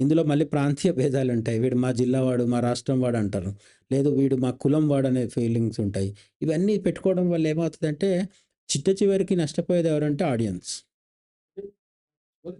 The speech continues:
Speaker 2: ప్రశ్న ఏంటంటే, చాలా మంది Bigg Boss-ని ఒక స్క్రిప్టెడ్ అని ఈ ప్లాన్ ఉంటుందని, వచ్చే వాళ్ళకి already మీకు రోజుకి ఇంత పేమెంట్ ఉంటుంది, మిగతా వాళ్ళు సరిగ్గా ఉండిపోవాలని ఇలాంటివన్నీ ఉంటాయి కొన్ని బాండ్స్ అని చెప్పి అంటూ ఉంటారు.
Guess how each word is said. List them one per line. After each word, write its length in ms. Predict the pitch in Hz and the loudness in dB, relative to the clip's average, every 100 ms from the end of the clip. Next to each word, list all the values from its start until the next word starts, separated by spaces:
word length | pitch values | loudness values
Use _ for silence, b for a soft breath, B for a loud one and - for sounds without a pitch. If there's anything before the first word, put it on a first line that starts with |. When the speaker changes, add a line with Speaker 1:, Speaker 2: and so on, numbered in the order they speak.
| 170 156 | -12 -12
Speaker 2:
ప్రశ్న 320 | - 143 180 | -18 -18 -12
ఏంటంటే, 320 | 160 143 143 - _ | -12 -12 -18 -20 _
చాలా 240 | _ 156 | _ -20
మంది 220 | 185 _ _ | -20 _ _
Bigg 180 | 185 | -14
Boss-ని 360 | 180 185 185 180 | -8 -10 -10 -12
ఒక 160 | 202 175 | -12 -12
స్క్రిప్టెడ్ 520 | - 175 160 - 175 | -16 -18 -18 -12 -10
అని 200 | 160 151 _ _ | -10 -18 _ _
ఈ 120 | 170 | -8
ప్లాన్ 260 | 175 175 170 156 | -6 -8 -10 -20
ఉంటుందని, 560 | 143 143 151 143 143 - _ _ _ _ - | -20 -14 -14 -14 -20 -20 _ _ _ _ -10
వచ్చే 240 | 156 196 | -8 -6
వాళ్ళకి 300 | 196 180 180 | -4 -2 -4
already 460 | 160 156 175 170 160 151 | -6 -4 -4 -4 -6 -12
మీకు 240 | 151 147 | -16 -16
రోజుకి 300 | 147 160 160 160 | -10 -8 -8 -12
ఇంత 80 | |
పేమెంట్ 440 | 160 151 151 165 156 | -12 -12 -10 -12 -14
ఉంటుంది, 320 | 151 151 156 | -16 -14 -12
మిగతా 360 | 156 - _ 156 | -14 -18 _ -14
వాళ్ళు 240 | 151 147 _ _ | -14 -18 _ _
సరిగ్గా 320 | 151 151 151 | _ -20 -20
ఉండిపోవాలని 520 | 147 _ 160 156 165 | -20 _ -14 -12 -10
ఇలాంటివన్నీ 480 | 190 175 175 165 190 | -8 -8 -8 -8 -8
ఉంటాయి 340 | 175 - 180 | -8 -8 -6
కొన్ని 200 | 180 175 | -4 -6
బాండ్స్ 300 | 165 156 151 | -6 -10 -12
అని 140 | 160 156 | -14 -18
చెప్పి 180 | 156 170 | -16 -16
అంటూ 180 | 156 | -14
ఉంటారు. 260 | 160 147 _ | -14 -16 _